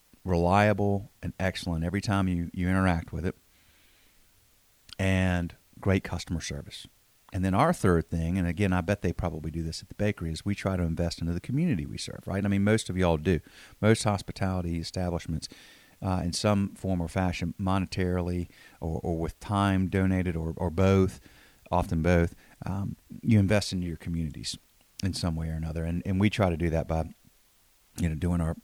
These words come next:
our media stuff, right? Our, our podcast and books and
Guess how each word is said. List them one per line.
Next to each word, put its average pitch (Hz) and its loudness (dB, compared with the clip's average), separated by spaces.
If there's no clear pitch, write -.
our 90 2
media 95 4
stuff, - -12
right? 78 -2
Our, 76 0
our 82 -4
podcast 80 -6
and 78 -6
books - -4
and 78 -6